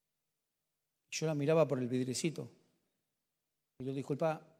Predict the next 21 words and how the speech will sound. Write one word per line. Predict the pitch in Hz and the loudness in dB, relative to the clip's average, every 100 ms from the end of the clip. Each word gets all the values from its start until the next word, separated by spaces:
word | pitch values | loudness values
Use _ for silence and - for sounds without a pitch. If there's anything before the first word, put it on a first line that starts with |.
| - | -10
no, | 151 143 151 147 | -6 -4 -4 -6
no | 147 147 | -4 -2
me | 156 | 0
vas | 160 147 | -2 -4
a | |
tener, | 147 175 196 - | -2 -2 -2 -6
estoy | 131 185 | -4 -2
terminando | 180 175 165 185 | 0 2 2 2
un | 175 | 0
informe". | 156 - 180 151 147 | 0 0 0 0 -4
Y | - | -2
le | 160 170 | 0 4
veo | 226 | 4
por | 233 175 | 4 4
los | 170 - | 2 0
anteojos | 156 180 208 196 | 0 2 2 2
que | |
estaba | 156 185 | 4 4
jugando | 160 185 185 | 4 2 4
al | 165 | 2
solitario. | - 147 143 175 139 | 0 -2 0 0 -2